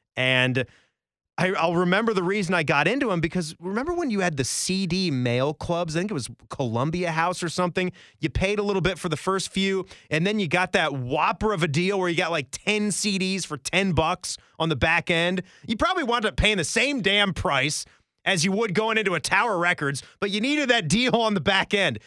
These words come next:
And Under the Table and Dreaming, one of their first, I think their first studio album, came in one of the lists. And my dad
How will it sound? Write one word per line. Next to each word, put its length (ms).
And 420
Under 220
the 100
Table 380
and 80
Dreaming, 420
one 140
of 40
their 100
first, 340
I 60
think 180
their 140
first 280
studio 440
album, 420
came 260
in 100
one 120
of 40
the 120
lists. 400
And 440
my 160
dad 540